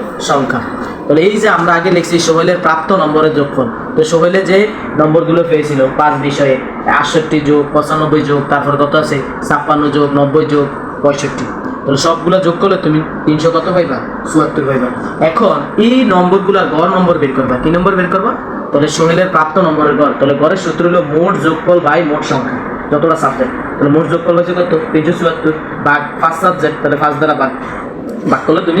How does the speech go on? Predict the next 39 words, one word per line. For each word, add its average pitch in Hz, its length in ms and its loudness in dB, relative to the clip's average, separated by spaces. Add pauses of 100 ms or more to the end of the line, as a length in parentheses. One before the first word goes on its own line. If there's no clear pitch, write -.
চুয়াত্তর 143 320 0
দশমিক 160 320 -2
কত 170 160 0
পাইবা? 175 180 0 (100)
পাঁচ 151 200 0
পাইবা। 139 200 -2 (440)
ঠিক 165 160 2
আছে, 139 120 -2 (1300)
এখানে 202 220 4 (120)
দেখো 160 260 2 (300)
আবার - 140 0 (100)
হামিদারটা 156 500 0
সেম 175 220 0
এইভাবে 156 240 4
বের 143 140 2
করতে 151 180 0
হবে। 175 180 4
হামিদার 156 340 0
প্রাপ্ত 160 200 -2 (100)
নম্বরের 156 340 2
যোগফল 131 320 -2 (380)
যে 156 140 2
বাহাত্তর 151 360 0 (100)
যোগ 190 120 2 (140)
আটাত্তর 156 420 -2
যোগ, 190 120 2 (120)
তারপর 143 220 0 (100)
কত? 156 120 0 (140)
চৌরাশি 170 400 2 (500)
যোগ 170 140 4 (140)
আশি - 160 -4 (100)
যোগ 190 180 0
ছিয়াশি 135 360 0
যোগ 156 160 0
করলে 175 200 2
তুমি 165 180 0
চারশো - 280 0
পাইবা। 131 200 2 (120)
সেম 180 160 2